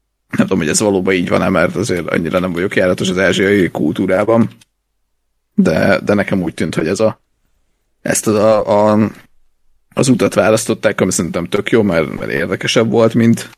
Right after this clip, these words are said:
mint ha, mint ha felvizezik. Ö, hát, ö, majd még biztos Shang-Chi visszatér következő M C U kalandokban, hát, ö, érdekel, hogy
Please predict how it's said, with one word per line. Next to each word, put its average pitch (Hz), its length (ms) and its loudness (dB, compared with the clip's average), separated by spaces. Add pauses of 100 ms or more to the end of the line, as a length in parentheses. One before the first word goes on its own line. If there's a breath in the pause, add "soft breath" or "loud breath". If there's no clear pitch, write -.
(840)
mint 92 240 0
ha, 107 480 4
mint 98 240 -4
ha 107 280 2
felvizezik. 117 840 0 (420)
Ö, 113 560 4 (920 loud breath)
hát, 180 240 -6
ö, - 120 0 (760)
majd 131 240 4
még 123 180 4
biztos 123 340 0
Shang-Chi 101 340 -2
visszatér 92 640 -2 (640 loud breath)
következő 87 800 2 (600)
M 135 60 6
C 127 140 0
U 135 200 6
kalandokban, 120 1000 2
hát, - 320 -10
ö, 110 340 2 (920)
érdekel, 87 560 -2
hogy 85 340 -4